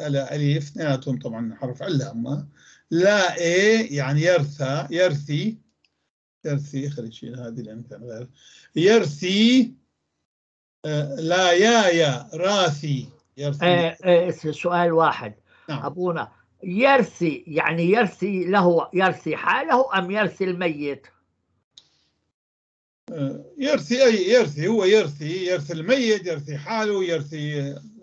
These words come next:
Speaker 1: كل ما يرثي، يرثي. آه، لل-، للجميع يرثي، سواء نفسه
Speaker 2: نعم.
Speaker 1: أو لآخر، للآخرين.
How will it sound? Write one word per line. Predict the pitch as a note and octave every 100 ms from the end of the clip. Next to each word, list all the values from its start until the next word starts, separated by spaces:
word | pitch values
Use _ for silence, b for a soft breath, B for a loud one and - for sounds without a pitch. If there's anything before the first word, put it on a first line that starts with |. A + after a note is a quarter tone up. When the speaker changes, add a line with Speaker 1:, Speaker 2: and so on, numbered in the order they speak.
| D3 C#3+
Speaker 1:
كل | F3
ما | D#3 C#3+
يرثي، | A#2+ A#2 A#2 _
يرثي. | F#3 B2+ - _ _ _ _ _ _ _ _ _ _ _ _ _
آه، | D3+ D3
لل-، | E3
للجميع | A#3 A3 D#3+ A#3 G3 C#3+ - -
يرثي، | D#3 D3 D3 B2+ A#2
سواء | - E3 E3+
نفسه | E3+ A#3 - G#3
Speaker 2:
نعم. | G#3
Speaker 1:
أو | F3 E3+
لآخر، | D#3 D3 C#3+ B2 B2+
للآخرين. | B2+ B2+ B2 - A#2+ G#2+